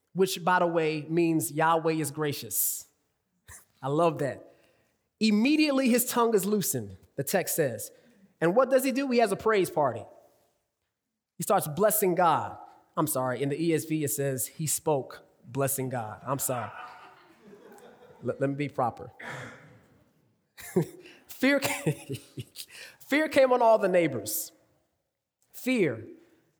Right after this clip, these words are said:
And it wasn't like, you know, a fear, you know, "Hey, we're, we're, we're afraid of what's happening." It was more kind of this reverent awe, like, "Oh my goodness." We could verify. We were there when Zechariah was first silenced.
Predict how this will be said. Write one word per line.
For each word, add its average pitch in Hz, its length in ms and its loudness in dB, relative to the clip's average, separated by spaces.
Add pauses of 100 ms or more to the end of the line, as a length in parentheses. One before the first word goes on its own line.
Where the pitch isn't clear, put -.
(100)
And 196 80 0
it 233 80 2
wasn't 254 220 2
like, 196 180 2
you 190 60 2
know, 165 120 6
a 143 60 0
fear, 180 400 2
you 160 100 0
know, 156 140 2
"Hey, 165 300 2
we're, 147 200 -2
we're, 160 200 0
we're 151 240 0
afraid 165 800 0
of 139 120 -2
what's 143 160 -4
happening." 151 380 -2
It 156 80 -4
was 139 140 -4
more 208 300 2
kind 202 200 0
of 165 80 2
this 160 180 -2
reverent 170 540 0
awe, 147 420 2
like, 160 280 0 (500)
"Oh 226 160 2
my 151 240 0 (120)
goodness." 190 680 -2 (1120)
We 190 220 -2
could 233 220 2
verify. 170 760 2
We 208 220 0
were 254 160 4
there 180 680 2 (100)
when 180 160 0
Zechariah 202 560 2
was 170 180 -2
first - 580 0
silenced. 196 800 0